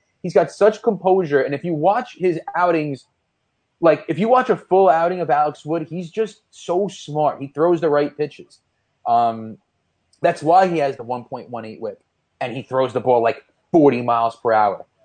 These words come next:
Um, I like him next year. I'll have him probably, uh, well above his A D P, which is the same thing as Hendricks. I have, always have Hendricks above his A D P. The fantasy community just doesn't respect these guys who don't get many Ks, uh,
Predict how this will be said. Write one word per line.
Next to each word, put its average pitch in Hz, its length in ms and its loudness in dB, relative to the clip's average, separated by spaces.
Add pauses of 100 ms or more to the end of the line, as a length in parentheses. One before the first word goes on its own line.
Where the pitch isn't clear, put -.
(360)
Um, 117 500 -4 (120)
I 143 140 2
like 165 240 2
him 165 140 0
next 165 300 -4
year. 165 300 4
I'll 147 220 0
have 151 200 0
him 156 120 -2
probably, 139 720 -2 (160)
uh, 123 180 -6
well 135 320 4
above 143 280 2
his 143 120 -2
A 139 120 -2
D 127 200 -10
P, 147 320 -2
which 123 240 -10
is 117 240 -12 (400)
the 120 80 -10
same 127 380 -4
thing 131 160 -4
as 123 100 -6
Hendricks. 170 420 -2
I 113 60 2
have, 117 260 0
always 123 200 0
have 120 140 0
Hendricks 143 340 -2
above 113 240 -2
his 107 100 -10
A 113 80 -6
D 107 180 -10
P. 110 280 -8 (380)
The - 60 -16
fantasy 135 320 -2
community 143 300 0
just 127 140 -4
doesn't 127 180 -4
respect 147 380 -2
these 135 160 -4
guys 117 260 2
who 117 80 -6
don't 123 240 0
get 131 180 0
many 123 240 -6
Ks, 123 540 0 (340)
uh, 107 280 2